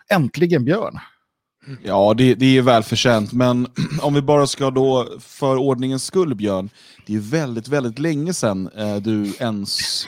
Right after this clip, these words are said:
Speaker 2: åtalades, va, för, för H M F. Eh, det är så länge sedan så jag tror vi har lyssnare som inte ens var födda då. Eh, så det är kul om farbror vill berätta om vad han gjorde i sin ungdom.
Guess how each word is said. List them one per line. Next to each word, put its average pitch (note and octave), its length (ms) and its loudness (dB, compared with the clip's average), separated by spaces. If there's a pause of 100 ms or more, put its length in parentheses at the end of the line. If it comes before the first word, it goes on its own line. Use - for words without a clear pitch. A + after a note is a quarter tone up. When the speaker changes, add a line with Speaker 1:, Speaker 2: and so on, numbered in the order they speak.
Speaker 2:
åtalades, C#3 640 2
va, G2 100 0
för, G2 340 -2
för G#2+ 140 -2
H G#2 180 0
M G2 100 -2
F. - 260 -8 (380)
Eh, - 120 -8
det A#2 80 0
är B2+ 40 2
så D3 100 0
länge C3 220 2
sedan B2+ 120 -2
så B2+ 60 0
jag A#2+ 80 0
tror C#3 120 0
vi C3 80 0
har A#2+ 80 2
lyssnare D3+ 560 -4
som C3 120 -4
inte A#2 160 -4
ens G2+ 200 -4
var A2 60 -4
födda C3+ 480 -2
då. G2 180 -2 (380)
Eh, G#2+ 300 -2
så - 140 -4
det D#3 60 0
är - 20 -10
kul G3+ 260 4
om F#3 60 2
farbror C#3+ 400 4
vill C3+ 120 2
berätta D3 460 0
om A2+ 140 2
vad A2 80 2
han G#2+ 100 0
gjorde G#2 240 0
i - 20 -2
sin G2 140 -4
ungdom. F2 300 -6